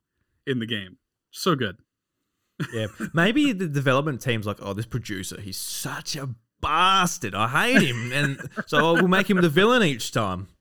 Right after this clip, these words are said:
Speaker 2: I'm sick of being bossed
Speaker 1: Maybe.
Speaker 2: around by him." <laughs> Maybe it's that as well.
Speaker 1: And he's, he, he just
Speaker 2: <laughs>
Speaker 1: strikes this, like, this right balance of, you know what he reminds me of? He reminds me of Team Rocket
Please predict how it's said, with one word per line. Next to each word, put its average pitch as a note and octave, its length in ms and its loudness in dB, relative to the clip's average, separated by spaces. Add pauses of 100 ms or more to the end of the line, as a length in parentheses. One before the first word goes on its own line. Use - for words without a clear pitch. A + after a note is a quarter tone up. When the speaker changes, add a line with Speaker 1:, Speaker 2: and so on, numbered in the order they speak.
(300)
Speaker 2:
I'm B2+ 60 -14
sick A3 180 0
of F3+ 80 0
being D3+ 420 0
bossed E3 220 2
Speaker 1:
Maybe. D3 100 2
Speaker 2:
around E3+ 380 2
by A2 220 0
him." G2 140 -8 (500)
<laughs> A3 240 4
Maybe G3 220 2
it's D#3+ 100 -2
that E3 180 4
as B2+ 100 0
well. D3+ 120 0
Speaker 1:
And F#3+ 100 4
he's, B3+ 240 2 (720)
he, F#3 200 -6
he F#3 180 -4
just E3 300 -2
Speaker 2:
<laughs> - 20 -
Speaker 1:
strikes - 440 -2
this, D#4+ 220 -2
like, B3 140 -2 (200)
this E3+ 220 0
right D3 340 2
balance B2+ 540 0
of, B2+ 460 -4
you E3 100 -2
know A3 80 2
what E4+ 80 -4
he D4 80 0
reminds C#3+ 340 0
me D3 120 0
of? D3 180 -2 (260)
He - 100 -2
reminds A#3 300 0
me D4+ 140 -2
of G#3+ 180 -4
Team F#3 340 -4
Rocket G#2+ 440 -8